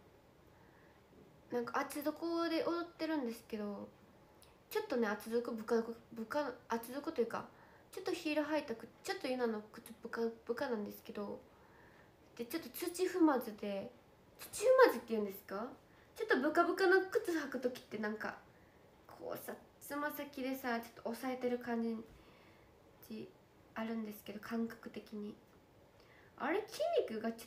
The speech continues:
ょっと減ったぞって思いました。<laughs> 今日は昼公演最前列で見れたから特に楽しかったです。なっ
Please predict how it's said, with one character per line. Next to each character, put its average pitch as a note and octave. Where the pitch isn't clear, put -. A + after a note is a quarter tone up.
ょ G#3
っ G3+
と G#3+
減 A3+
っ -
た F#4+
ぞ G#3+
っ A3
て G#3
思 G3+
い G#3+
ま G#3+
し G#3
た。 -
<laughs> -
今 E4+
日 D#4+
は D4+
昼 D4+
公 D#4+
演 C#4
最 C#4+
前 C#4+
列 A#3+
で A3+
見 A#3
れ A#3+
た A#3
か A#3
ら A#3
特 C#4
に B3
楽 B3
し -
か B3
っ A#3+
た A3+
で A3+
す。 -
な D4
っ -